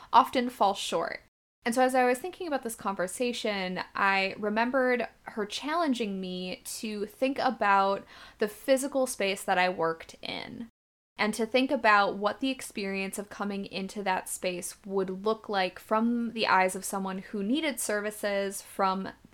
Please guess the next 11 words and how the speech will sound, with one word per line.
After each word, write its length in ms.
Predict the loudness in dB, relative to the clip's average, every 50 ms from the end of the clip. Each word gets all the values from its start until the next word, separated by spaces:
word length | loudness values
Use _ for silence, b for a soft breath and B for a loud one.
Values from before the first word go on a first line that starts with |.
| _ -2 0
either 200 | 0 2 2 0
the 120 | -2 -2
building 320 | 0 0 0 2 2 2 2
I 80 | 2
worked 260 | 2 2 -2 -2 -4 -4
in 240 | -4 -4 -4 -6
or 340 | -6 -6 -4 -2 -2 -2 -2
my 200 | -2 0 0 0
office 260 | 0 0 -2 -6 -10
in 120 | -12 -12 -10
particular, 760 | -12 -8 -6 -6 -6 -4 -4 -4 -2 -2 0 0 0 -2 -4